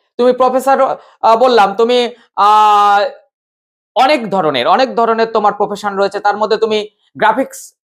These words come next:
ডিজাইনার হতে পারো। মানে অপশন অনেক আছে, তুমি যেভাবেই হোক না কেন বুঝে তারপরে তুমি যাও।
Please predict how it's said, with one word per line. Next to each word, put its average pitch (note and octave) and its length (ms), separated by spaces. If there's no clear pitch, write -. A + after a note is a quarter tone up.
ডিজাইনার G#3 420
হতে F3 180
পারো। B2+ 260
মানে B3+ 280
অপশন C#4 520
অনেক F#3 500
আছে, A#2 260
তুমি B3 260
যেভাবেই A#3 680
হোক G#3 220
না G3 100
কেন B3+ 160
বুঝে F3 600
তারপরে E3 360
তুমি F3 220
যাও। C#3 360